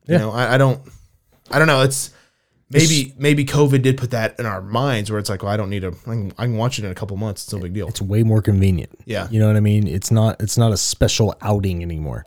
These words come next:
Speaker 2: Right.
Speaker 1: Now it's an inconvenience to go to the movie theater,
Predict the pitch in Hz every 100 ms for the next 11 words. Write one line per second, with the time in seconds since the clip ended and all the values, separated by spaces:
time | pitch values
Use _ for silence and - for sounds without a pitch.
0 | - 107 92 - 101 104 110 - - 101
1 | 104 - 123 120 117 107 98 101 90 -
2 | - - 107 92 90 85 82 67 60 76
3 | 50 -